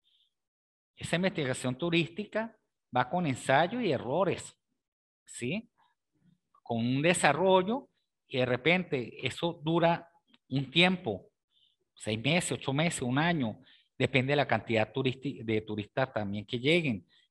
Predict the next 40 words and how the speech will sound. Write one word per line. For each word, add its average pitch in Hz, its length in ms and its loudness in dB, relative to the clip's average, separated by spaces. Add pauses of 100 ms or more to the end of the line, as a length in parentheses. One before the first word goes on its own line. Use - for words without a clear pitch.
(220)
la 135 180 4
variedad 123 400 4
de - 40 -16
turistas - 380 -6
que - 100 -18
ustedes 101 260 -4
van 110 160 -2
a 117 120 -6
tener. 101 340 -8 (320)
Por 107 100 -2
eso 107 160 -2
es 143 60 -2
que, 170 140 -2
se, 185 320 -4
eh, 113 540 -4 (100)
como 107 260 -4 (160)
tenemos 110 300 0
en 170 40 2
el 147 80 2
punto 123 280 -2
anterior, 160 440 2
en 147 120 2
el 113 100 -2
punto 117 420 -8 (140)
C, - 400 0 (560)
se - 200 4
embarca 190 760 6 (560)
en 190 340 2
el 143 140 2
método 143 380 6
deductivo. 120 580 2 (200)
Y 170 120 0
fíjense 233 280 6
que - 80 4
el 175 60 8
método 185 320 6
deductivo 190 600 0 (260)
tiene 190 280 4
ciertas 196 520 4
características. 123 1120 0